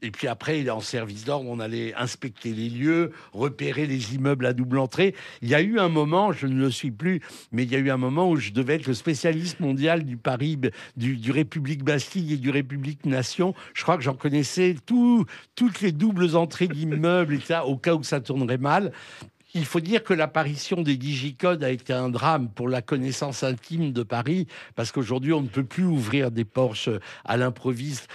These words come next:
Je parle, par exemple, de la rue du Faubourg Saint-Antoine et, et de ce qu'était ces, ce village d'une variété incroyable de savoir-faire artisanaux.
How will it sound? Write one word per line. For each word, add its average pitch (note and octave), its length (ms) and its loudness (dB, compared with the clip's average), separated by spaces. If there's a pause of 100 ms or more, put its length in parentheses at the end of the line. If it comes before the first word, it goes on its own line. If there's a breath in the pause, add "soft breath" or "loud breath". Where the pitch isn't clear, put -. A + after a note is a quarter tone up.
Je - 140 -10
parle, B2+ 240 -2
par A2+ 140 -2
exemple, B2 260 -2
de B2 80 -4
la A#2+ 100 -4
rue A#2+ 160 -4
du A2 100 -10
Faubourg A2 360 -6
Saint-Antoine C3 720 -4
et, G#2 100 -4 (240 loud breath)
et A2 80 -6
de A#2+ 140 -2
ce - 200 -6
qu'était C3+ 300 -4
ces, A2+ 280 -6 (280 loud breath)
ce - 180 -4
village C3+ 520 -4
d'une C3 180 -2
variété C#3 540 -4
incroyable D#3 580 -2
de C3+ 80 -2
savoir-faire C3 600 -2
artisanaux. C3 800 0